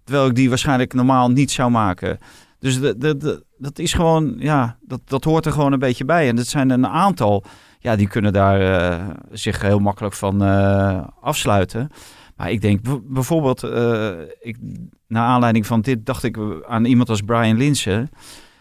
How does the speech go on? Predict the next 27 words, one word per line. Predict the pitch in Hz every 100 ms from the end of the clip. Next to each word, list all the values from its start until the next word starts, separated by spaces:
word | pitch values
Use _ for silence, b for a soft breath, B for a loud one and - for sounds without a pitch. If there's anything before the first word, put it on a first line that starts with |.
| B
Dat | - 139
is | 139 120
misschien | 120 - 123
precies | - 156 120
het | 107
andere, | 120 156 151 131 120
eh, | 78 104 107 104 98 80
het | 110 -
uiterste, | 123 113 104 - 98
hè. | 117 135
Die, | 113 101
die | 107
draait | 120 120 120
helemaal | 120 117 113 127
niet | 131
bij | 117
Feyenoord. | 120 123 120 120 117
En | 101
vorige | 120 104 110
week | 110 -
schreef | 120 104
ik |
het | 110
zelf | - 107 104
ook | 110 113
van, | - 107 101
eh, | 101